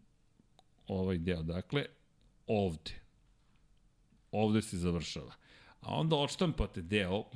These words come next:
kojim ćete to da spojite <laughs> zapravo sa graničnom pločom. Makar je to naše razumevanje situacije. Šta time dobijate? Dobijate da ovaj deo možete da menjate i da se poigravate s pravilnikom, a da su troškovi vrlo mali.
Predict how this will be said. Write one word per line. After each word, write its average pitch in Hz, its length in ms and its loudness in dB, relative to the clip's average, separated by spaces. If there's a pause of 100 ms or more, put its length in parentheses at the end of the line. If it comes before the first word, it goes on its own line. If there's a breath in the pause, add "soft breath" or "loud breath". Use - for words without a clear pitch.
(140)
kojim 117 220 2
ćete - 260 -6
to 113 120 2
da 139 100 2
spojite - 600 -2 (100)
<laughs> 135 140 0
zapravo 104 720 0 (500 loud breath)
sa 123 460 0 (380)
graničnom 120 340 4
pločom. 82 380 -2
Makar 120 340 0
je 151 80 2
to 156 340 2
naše 135 380 0
razumevanje 110 540 4
situacije. - 580 -4
Šta - 240 -2
time 131 320 2
dobijate? 80 640 2 (440 loud breath)
Dobijate 104 540 2
da 92 120 2
ovaj 113 220 4
deo 110 220 4
možete 101 400 2
da 95 120 4
menjate 95 520 2 (140)
i 117 140 4
da 104 120 4
se 92 200 -6
poigravate 101 480 2
s - 80 -10
pravilnikom, 120 760 -2
a 120 200 -2
da 107 260 -2
su - 120 -8
troškovi 104 520 0
vrlo 98 280 2
mali. 92 300 -2